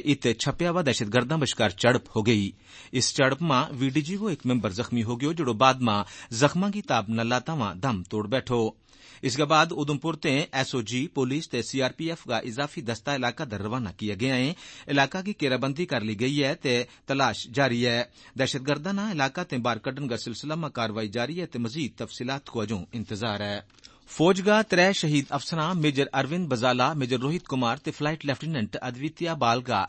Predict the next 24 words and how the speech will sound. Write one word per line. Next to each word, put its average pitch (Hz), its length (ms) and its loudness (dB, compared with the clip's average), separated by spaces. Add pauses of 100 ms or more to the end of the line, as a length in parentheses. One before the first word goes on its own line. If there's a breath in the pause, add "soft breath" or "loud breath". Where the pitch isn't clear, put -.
(140)
शौर्य 147 420 -2
स्मारक 127 420 -2
की 110 200 -4
सैनिक 123 280 -4
स्कूल 151 320 -8
नगरोटा 120 360 -4
में 117 220 0 (340 loud breath)
नकाब 131 400 -2
कुशाई 117 300 -4
की 107 140 -6
गई। 101 320 0 (340 loud breath)
ये 131 160 2
त्रै 151 280 0
फौजी 120 280 -2
अफसर 123 280 -4
सैनिक 147 300 -4
स्कूल 185 320 -6
नगरोटा 127 340 -4
का 139 120 -4
तालिब 107 320 0
इल्म 127 240 -6
रह 95 100 -6
चुका 113 280 -2
है। 104 240 -2